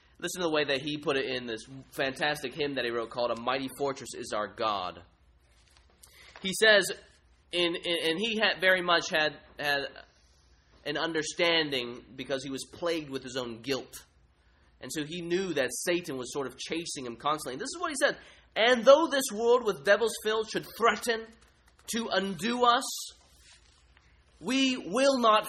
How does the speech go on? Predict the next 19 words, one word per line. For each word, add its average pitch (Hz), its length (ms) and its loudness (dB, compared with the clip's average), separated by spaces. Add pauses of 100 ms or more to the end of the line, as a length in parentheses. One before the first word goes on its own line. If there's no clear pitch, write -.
fear, 151 440 -6 (880)
for 180 140 0
God 180 380 6
hath 156 320 -2
willed 139 220 -4
his 143 220 -6 (140)
truth 202 300 -6 (640)
to 143 80 -6 (200)
triumph 160 400 0 (140)
through 151 220 -6
us. 104 120 -2 (360)
The 151 100 -2
prince 202 440 -4
of 147 200 -2
darkness 170 420 2 (100)
grim, 170 460 -2
we 196 180 -10
tremble 120 480 -6
not 101 240 -8